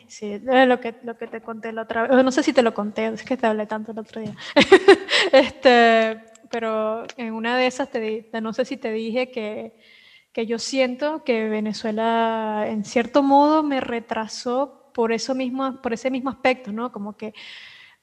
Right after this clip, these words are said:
estás una hora dibujando y a la ot-, a la otra hora, eh, estás con tu mamá en una cola mística de ocho horas intentando buscar un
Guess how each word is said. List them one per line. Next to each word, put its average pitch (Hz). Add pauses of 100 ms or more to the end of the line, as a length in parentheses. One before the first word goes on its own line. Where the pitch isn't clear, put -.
(100)
estás 262 (760)
una 269
hora 277
dibujando 320
y 277
a 240
la 226
ot-, 226
a 233
la 220
otra 240
hora, 285
eh, 233
estás 233
con 247
tu 262
mamá 240
en 226
una 233
cola 247 (360)
mística 262
de 254
ocho 247
horas 269
intentando 226
buscar 226
un 220